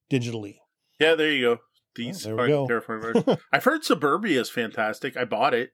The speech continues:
Speaker 2: I haven't actually played it.
Speaker 1: Uh, I'd like
Speaker 2: Small World, but that was at, only on tablet. Small World two
Speaker 1: Yeah, yeah.
Speaker 2: technically is the app.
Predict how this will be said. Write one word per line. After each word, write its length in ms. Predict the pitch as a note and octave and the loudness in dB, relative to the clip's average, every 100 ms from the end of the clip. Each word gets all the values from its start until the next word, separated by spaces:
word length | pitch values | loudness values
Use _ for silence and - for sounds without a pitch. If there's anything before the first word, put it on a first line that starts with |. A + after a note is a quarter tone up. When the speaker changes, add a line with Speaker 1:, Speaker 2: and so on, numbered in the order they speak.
| - | -10
Speaker 2:
I 100 | A2 | -4
haven't 240 | C3 C3 - | -4 -4 -4
actually 320 | C#3 - B2+ | -6 -6 -10
played 260 | - A#2 | -6 -6
it. 120 | A#2 G#2+ | -4 0
Speaker 1:
Uh, 240 | D#3 - | 2 2
I'd 200 | C3 E3 A#3 | 2 2 2
like 140 | D#4+ | 2
Speaker 2:
Small 340 | D#3+ A#3+ C#4+ | 4 4 4
World, 360 | F#3+ B2+ G2+ - _ | 4 2 0 -6 _
but 140 | - C#3 | -4 2
that 220 | E3+ A#3 | 4 4
was 140 | G#3 | 2
at, 120 | F#3 F#3 | 0 -2
only 280 | E3 G3+ A3+ | -2 0 0
on 140 | G3 | 0
tablet. 420 | - D3+ F3 D3 A2 | 0 0 0 0 -4
Small 340 | C#3 C#3+ F#3 | -2 0 2
World 300 | F#3 E3+ C3 | 2 2 0
two 320 | - E3 A2 - | -4 -4 -6 -2
Speaker 1:
Yeah, 60 | B2 | 0
yeah. 40 | |
Speaker 2:
technically 360 | A#2+ A#2 G2+ B2 | 0 -2 0 0
is 140 | A2+ | 0
the 120 | C3 | -2
app. 300 | B2 A2 G2+ | -2 -2 -2